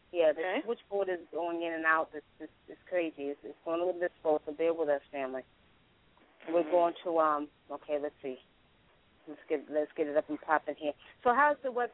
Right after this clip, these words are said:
Speaker 1: there in New York while we're waiting for the switchboard to open for
Speaker 2: Well,
Speaker 1: Summertime?
Speaker 2: Nikki, I tell you, in the meantime,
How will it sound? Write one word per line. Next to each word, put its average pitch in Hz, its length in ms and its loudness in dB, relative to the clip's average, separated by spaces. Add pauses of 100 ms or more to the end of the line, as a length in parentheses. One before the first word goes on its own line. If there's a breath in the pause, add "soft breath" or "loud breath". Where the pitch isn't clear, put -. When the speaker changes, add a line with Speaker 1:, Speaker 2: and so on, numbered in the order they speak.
Speaker 1:
there 220 120 -2
in 208 80 -6
New 202 80 -12
York 202 220 -2
while 180 100 -2
we're 175 120 -4
waiting 175 340 -8
for 185 60 -12
the 156 80 -12 (100)
switchboard - 400 -8
to 170 80 -12
open 175 320 -8
for - 100 -16
Speaker 2:
Well, 285 320 4
Speaker 1:
Summertime? 277 140 0
Speaker 2:
Nikki, 330 260 4 (240)
I 220 240 4 (120)
tell 320 180 6
you, 339 160 4
in 440 320 4
the 320 80 4
meantime, 226 920 -2